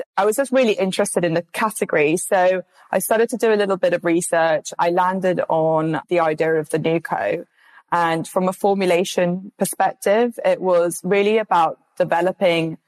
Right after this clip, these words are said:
really formulas with the best sustainable and ethically sourced ingredients that could really drive results that you could see and feel in thirty days.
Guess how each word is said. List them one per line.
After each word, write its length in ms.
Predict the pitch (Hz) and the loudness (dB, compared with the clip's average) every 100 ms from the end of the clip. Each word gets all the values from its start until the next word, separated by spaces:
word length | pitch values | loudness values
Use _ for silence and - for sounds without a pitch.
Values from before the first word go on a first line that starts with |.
| _ _ _ _ | _ _ _ _
really 240 | 190 202 202 | 0 0 0
formulas 720 | - 202 202 196 190 185 - | -2 0 0 2 2 2 0
with 160 | 170 160 | -2 -2
the 80 | |
best 320 | 165 170 175 - | -2 -2 -2 -6
sustainable 500 | - 170 160 165 165 | -4 -2 0 0 0
and 100 | 160 | 0
ethically 340 | 175 170 165 | -4 -2 -2
sourced 320 | 160 - 156 156 | -2 0 -2 0
ingredients 760 | 151 160 156 160 156 151 131 | 0 0 2 2 0 -2 -6
that 160 | - 151 | -4 -2
could 160 | - 165 | -2 0
really 180 | 165 | 0
drive 240 | 156 156 151 | 0 -2 -2
results 440 | 160 147 156 - | -2 0 -2 -2
that 100 | - | -2
you 120 | 165 | -2
could 200 | 151 - | -2 -4
see 440 | - - 185 170 165 _ | -6 -2 0 2 0 _
and 220 | 175 175 | -4 -4
feel 240 | - 214 220 | -2 0 2
in 100 | 220 | 0
thirty 340 | 220 220 226 | 0 -2 -2
days. 480 | 226 233 247 294 277 | 0 2 2 0 -4